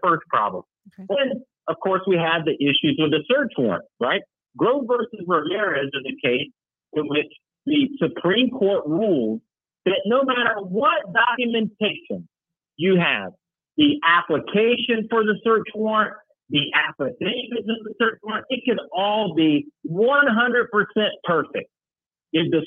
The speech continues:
Speaker 1: search warrant itself is flawed, is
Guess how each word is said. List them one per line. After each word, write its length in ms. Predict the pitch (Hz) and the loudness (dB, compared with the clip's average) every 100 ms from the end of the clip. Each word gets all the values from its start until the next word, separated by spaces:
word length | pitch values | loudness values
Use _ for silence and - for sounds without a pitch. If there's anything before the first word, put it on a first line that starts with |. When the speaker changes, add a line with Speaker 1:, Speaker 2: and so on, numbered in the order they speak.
| - | 0
Speaker 1:
search 340 | 214 254 254 - | 4 4 2 -6
warrant 520 | 170 175 208 208 208 - | -4 0 2 0 -2 -2
itself 720 | 151 - _ 196 185 123 - _ _ _ _ _ _ _ _ _ _ - | -2 -4 _ 0 0 -2 -6 _ _ _ _ _ _ _ _ _ _ -8
is 120 | 143 - | -8 -2
flawed, 460 | 185 170 127 90 - _ _ _ _ _ | 0 0 -2 -6 -12 _ _ _ _ _
is 140 | 139 | -4